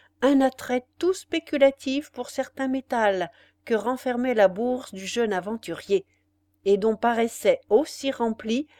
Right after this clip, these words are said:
la boîte de fer volée au capitaine et destinée à la veuve Stat. Message qui maintenant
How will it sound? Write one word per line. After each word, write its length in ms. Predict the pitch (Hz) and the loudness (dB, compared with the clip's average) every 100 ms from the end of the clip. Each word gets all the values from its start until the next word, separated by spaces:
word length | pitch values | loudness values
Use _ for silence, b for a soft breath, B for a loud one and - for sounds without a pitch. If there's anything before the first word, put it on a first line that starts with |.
| b - | b 0
la 160 | 214 | 0
boîte 340 | 190 226 254 226 | 2 0 0 0
de 160 | 180 | -2
fer 500 | 180 - 202 220 233 | -4 2 2 4 -4
volée 380 | 165 190 208 254 | -2 2 2 2
au 80 | 196 | -2
capitaine 800 | - 208 156 _ 190 196 214 226 b b | -2 -8 -8 _ 4 4 2 -6 b b
et 120 | - 220 | -2 2
destinée 600 | 247 254 - 208 220 269 | 2 -2 -4 -2 2 2
à 80 | |
la 160 | 185 180 | 4 2
veuve 340 | 160 214 185 | 0 -4 -4
Stat. 380 | 117 - - 196 _ - - _ _ _ _ _ _ _ | -8 -2 0 0 _ -20 -20 _ _ _ _ _ _ _
Message 680 | 180 190 - 202 185 165 - | -2 -2 0 2 2 0 -10
qui 160 | - | -14
maintenant 560 | 170 165 151 127 151 202 | -10 -12 -10 -8 -6 -8